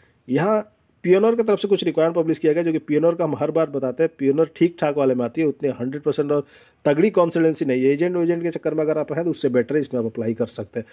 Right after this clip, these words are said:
अबू धाबी का ये रिक्वायरमेंट है, क्लाइंट इंटरव्यू होने वाला है ट्वेंटी थर्ड, ट्वेंटी फोर्थ। इसका बहुत सारा जॉब ऐसा पब्लिश किया जाता है जो कि क्लाइंट इंटरव्यू का डेट नहीं होता है,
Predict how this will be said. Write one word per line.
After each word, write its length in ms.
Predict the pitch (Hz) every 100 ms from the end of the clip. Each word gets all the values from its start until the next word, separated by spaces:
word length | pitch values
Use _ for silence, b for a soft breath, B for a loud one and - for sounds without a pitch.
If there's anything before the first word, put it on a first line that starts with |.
| b b
अबू 180 | 135 170
धाबी 200 | 160 160
का 80 | 165
ये 140 | 160
रिक्वायरमेंट 380 | 147 139 147 160
है, 40 |
क्लाइंट 360 | 165 143 147 180
इंटरव्यू 280 | 175 170 165
होने 120 | 160
वाला 160 | 160 165
है 40 |
ट्वेंटी 280 | 156 143 151
थर्ड, 200 | 156 151
ट्वेंटी 240 | 135 135
फोर्थ। 240 | 135 139 139
इसका 180 | -
बहुत 280 | 170 165 170
सारा 240 | 196 185 175 _
जॉब 460 | 160 147 127 151 156
ऐसा 200 | 156 165
पब्लिश 280 | 156 151 151
किया 160 | 156
जाता 220 | 151 147 160
है 60 |
जो 120 | 147
कि 200 | 135 156
क्लाइंट 480 | 151 196 220 143 151
इंटरव्यू 240 | 147 143 143
का 60 |
डेट 260 | 131 143 127
नहीं 180 | 127 123
होता 180 | 113
है, 60 | 110